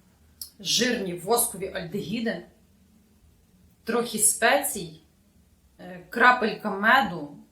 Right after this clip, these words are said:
тваринність, мох, жорстка шкіра і все це задимлено ладаном. Ну, це просто шедевральний аромат.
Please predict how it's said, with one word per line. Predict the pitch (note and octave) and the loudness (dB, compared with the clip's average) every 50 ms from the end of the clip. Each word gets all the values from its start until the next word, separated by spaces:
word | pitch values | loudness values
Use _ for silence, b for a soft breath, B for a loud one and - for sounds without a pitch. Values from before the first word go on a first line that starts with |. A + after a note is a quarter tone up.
| _ - _ | _ -20 _
тваринність, | - G3 E3+ G3+ G3 F#3+ F#3+ A#3+ C4+ C#4 C4 A#3 G#3 F#3 E3 D#3+ - - - - - - _ _ _ _ _ _ _ _ - | -10 -4 0 2 4 4 4 4 4 2 2 0 0 0 0 -4 -6 -8 -8 -10 -14 -20 _ _ _ _ _ _ _ _ -8
мох, | F3+ G3+ G#3+ B3+ D4+ D4+ D4 - - - - _ _ _ _ _ | -4 2 6 6 6 6 4 0 -6 -12 -18 _ _ _ _ _
жорстка | - E3 D#3+ D#3+ G#3 G3 - - - - - - - A#3 A3 G3 G3 | -12 -8 -4 0 0 0 0 0 -2 -2 -2 -4 0 6 6 6 6
шкіра | - - - - - - A3+ B3+ C#4+ C#4+ A3+ G3 F3 D#3+ - - - - _ _ _ | 6 4 0 0 -2 -4 0 2 4 6 8 8 8 6 4 -2 -10 -20 _ _ _
і | A3+ G#3+ F3 | -4 -4 -4
все | - - - - - B3 B3 A#3 A#3 | 0 2 2 4 4 4 4 2 2
це | - G#3+ F#3+ E3+ | 0 -4 -4 -2
задимлено | - F#3+ F#3 E3+ D#3+ F#3+ G3 G3 G3+ F#3+ F#3+ F#3 F3+ F3+ F3 | -2 -2 -2 -2 -2 -2 -2 -2 -2 -2 -4 -4 -4 -6 -6
ладаном. | E3+ E3 E3 D#3 D3 D3+ D3 D3 C#3 C3+ - - - _ _ _ _ _ _ _ _ _ _ _ _ _ _ _ _ _ G3 | -2 0 2 2 2 0 -2 -8 -12 -14 -18 -20 -20 _ _ _ _ _ _ _ _ _ _ _ _ _ _ _ _ _ -8
Ну, | G#3 | -6
це | G#3 - C4+ C4 | 4 6 6 6
просто | C4 - C#4 B3+ A#3 - - A3 - | 6 4 8 8 8 8 8 4 0
шедевральний | - - G3 F3 F#3 G3 G#3+ A3 A3 A3 G#3+ G#3 - - | -2 -2 -2 -2 -2 0 2 4 4 4 2 0 -2 -4
аромат. | F3+ F3 F#3 F#3+ G3+ G#3+ B3+ D#4 - - - | -4 -6 -6 0 4 4 6 6 4 0 -8